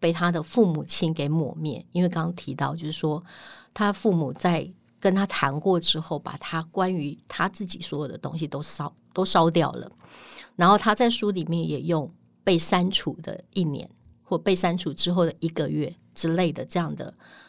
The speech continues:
呃，形容词来说他自己。那其实会让人家就是觉得，就是说这个作者就像刚导演所提到，这个成长的过程当中其实是很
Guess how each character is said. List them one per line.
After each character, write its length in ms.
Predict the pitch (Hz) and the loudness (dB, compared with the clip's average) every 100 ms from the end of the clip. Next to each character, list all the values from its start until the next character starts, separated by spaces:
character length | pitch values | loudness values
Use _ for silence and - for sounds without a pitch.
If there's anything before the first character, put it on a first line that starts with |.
| _ | _
呃， 160 | 156 139 | -6 0
形 220 | 165 160 | 2 4
容 180 | 156 165 | 2 0
词 140 | - | 0
来 160 | 139 170 | -2 -2
说 260 | - 190 185 | 0 0 2
他 180 | 190 | -2
自 160 | 180 180 | -2 -4
己。 320 | 175 - - - - - - - | -4 -6 -8 -16 -18 -18 -18 -2
那 300 | 226 208 - - - | 0 0 -2 -10 -6
其 160 | - | 0
实 300 | 190 220 196 - | 2 2 0 0
会 120 | - 247 | 6 8
让 160 | 233 | 8
人 100 | 170 | 6
家 300 | 165 170 170 180 _ _ _ _ _ _ | 2 0 -2 -10 _ _ _ _ _ _
就 100 | - | -4
是 160 | 185 185 | -2 -4
觉 220 | - 151 | -2 0
得， 160 | 139 160 | 2 0
就 100 | 170 | 0
是 60 | 165 | 0
说 140 | 180 | -2
这 180 | 180 175 | 0 -2
个 80 | 180 | 0
作 220 | 180 175 | 0 0
者 240 | 160 - | 0 -6
就 160 | - 175 | -6 -4
像 260 | 175 165 - - _ | -2 -2 -6 -16 _
刚 340 | 175 165 170 180 _ _ _ _ | -4 -2 -4 -8 _ _ _ _
导 160 | 143 | -4
演 160 | 156 156 | -2 -4
所 200 | - - - | -8 -10 -12
提 200 | - 170 | -14 -10
到， 220 | 151 - | -10 -8
这 200 | - 247 | 0 2
个 80 | 196 | 2
成 220 | - 151 | 0 -4
长 160 | 156 107 | -4 -8
的 60 | - | -6
过 200 | 180 170 | -4 -4
程 180 | - | -6
当 180 | 139 139 | -8 -8
中 120 | 143 | -8
其 180 | 156 - | -6 -6
实 160 | 139 139 | -6 -6
是 140 | 165 | -6
很 160 | 160 | -8